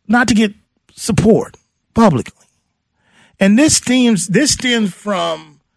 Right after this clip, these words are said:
the culture of the Legion of Boom. Because remember,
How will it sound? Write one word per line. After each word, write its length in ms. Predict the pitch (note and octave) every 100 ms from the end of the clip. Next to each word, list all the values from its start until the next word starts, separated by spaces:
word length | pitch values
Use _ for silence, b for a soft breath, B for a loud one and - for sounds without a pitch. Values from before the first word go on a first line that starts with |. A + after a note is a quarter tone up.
| _ _ D#3+
the 120 | D#3+
culture 840 | - - G3+ F3+ - - - _ _ _ _ _ _ _ _ _ _ _ _ _ _ _
of 140 | F3 D#3+
the 80 | C#3+
Legion 380 | E3 E3 C3+
of 120 | B2 A#2
Boom. 260 | G2+ B1+ - _ _ _ _ _ _ _ _ _ b b b b b b
Because 340 | E3 G#3+ F3+
remember, 580 | F#3+ F#3+ A3 D3+ A#2